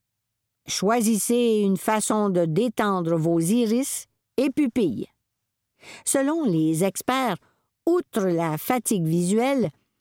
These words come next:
abuser des écrans pourrait mener à des problèmes oculaires durables, surtout chez les jeunes. Le lien direct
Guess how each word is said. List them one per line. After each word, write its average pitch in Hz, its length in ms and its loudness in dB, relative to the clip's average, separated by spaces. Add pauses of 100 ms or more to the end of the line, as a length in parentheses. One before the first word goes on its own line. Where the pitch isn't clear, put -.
(200)
abuser 254 600 2
des 165 360 2
écrans 208 360 0
pourrait 180 320 0
mener 190 360 2
à 170 60 -2
des 165 160 0
problèmes 175 540 0
oculaires 185 580 0
durables, 165 720 -2 (520)
surtout 226 640 0
chez 147 200 -2
les 220 180 2
jeunes. 180 460 -4 (880)
Le 185 100 4
lien 208 300 2
direct 220 500 0